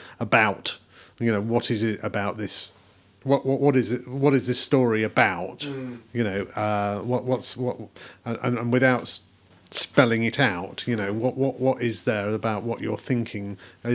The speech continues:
Speaker 1: is about that, that, that's going to kind of influence what goes on in the rest of it? And again, that's like, you know, if you're reading a, a, a book, a novel or something,
Speaker 2: Mm.
Speaker 1: you know, you,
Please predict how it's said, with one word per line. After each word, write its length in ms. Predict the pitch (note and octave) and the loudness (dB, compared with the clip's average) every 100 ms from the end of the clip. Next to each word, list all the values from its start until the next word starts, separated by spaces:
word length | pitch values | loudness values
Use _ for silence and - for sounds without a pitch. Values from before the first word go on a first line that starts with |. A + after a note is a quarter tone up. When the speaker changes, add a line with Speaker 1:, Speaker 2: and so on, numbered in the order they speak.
| A#2+ | 0
Speaker 1:
is 160 | B2 G2+ | -2 -2
about 460 | A2 A2 G2 F#2 - | -2 -2 -2 -6 -8
that, 200 | A2 - | -8 -4
that, 220 | A2+ - | -6 -4
that's 200 | A#2 - | -6 -2
going 300 | C3+ A#2 A2+ | 0 0 -2
to 100 | A2+ | -6
kind 260 | - A#2 | -6 -4
of 160 | G#2+ G2+ - - - - - D3 | -4 -8 -14 -20 -20 -20 -6 -2
influence 540 | C3+ B2+ A#2 A#2+ - | 0 2 2 2 2
what 180 | B2 A#2+ | -2 0
goes 240 | A#2 A2 | 0 2
on 100 | A2+ | 0
in 60 | G#2+ | 0
the 100 | A2+ | 2
rest 260 | B2 G#2 A2 | 0 0 -4
of 60 | |
it? 100 | G2+ | -4
And 120 | A#2+ | 0
again, 240 | C#3+ F3+ A2 | 4 4 2
that's 260 | A2 - | -2 0
like, 380 | B2 A#2 G#2+ - - - - - | 2 2 0 -6 -12 -20 -10 -4
you 80 | |
know, 80 | G#2 | -2
if 140 | G2 B2 | -2 0
you're 80 | A2 | 2
reading 340 | A2+ A2+ G#2+ | 2 0 0
a, 100 | G#2 - | -2 -2
a, 380 | G#2 G#2 - A2+ - | -6 -6 -4 -4 -2
a 60 | - | 0
book, 320 | C#3+ - - | 2 0 -2
a 80 | G#2+ | 4
novel 340 | C3 A#2 G#2+ | 4 4 0
or 140 | F#2+ | -2
something, 440 | - G#2 F#2+ G2+ G2+ | -2 -2 -4 -6 -2
Speaker 2:
Mm. 40 | |
Speaker 1:
you 80 | A#2+ | 0
know, 120 | G#2 | 0
you, 360 | G#2 A2 A2+ | 0 -2 -2